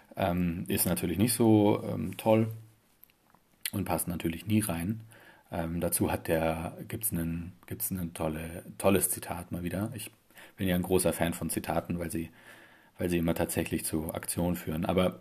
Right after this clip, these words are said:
in dem Fall, ähm, ist ganz interessant. Also, ähm, man soll ungefähr, ich glaub, das Zitat geht sowas in die Richtung, man soll, man soll eine Stunde am Tag, ähm, eine halbe Stunde am Tag meditieren, außer wenn man keine Zeit hat,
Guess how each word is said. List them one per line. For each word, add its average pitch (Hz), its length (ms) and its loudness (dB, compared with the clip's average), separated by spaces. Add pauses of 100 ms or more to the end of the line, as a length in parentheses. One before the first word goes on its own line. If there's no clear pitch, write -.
in 113 120 0
dem 110 180 8
Fall, 95 460 10
ähm, 85 420 -4 (1040)
ist - 140 -8
ganz 95 160 0
interessant. 82 420 0
Also, 90 300 4 (360)
ähm, 95 280 0
man 92 120 2
soll 117 160 12
ungefähr, 107 560 10
ich 104 200 0
glaub, 104 120 8
das 104 140 2
Zitat 101 360 8
geht 95 100 2
sowas 90 240 4
in 101 60 0
die 90 60 0
Richtung, 92 300 -2
man 87 160 0
soll, 90 260 4 (360)
man 101 80 2
soll 95 360 8
eine 98 160 2
Stunde 117 340 6
am 92 120 4
Tag, - 480 0
ähm, 87 480 -2 (220)
eine 92 100 0
halbe 127 160 10
Stunde 107 220 6
am 90 60 4
Tag 98 180 2
meditieren, 113 560 2 (440)
außer 90 280 4
wenn 87 100 4
man 90 140 6
keine 85 220 4
Zeit 113 280 10
hat, 170 220 4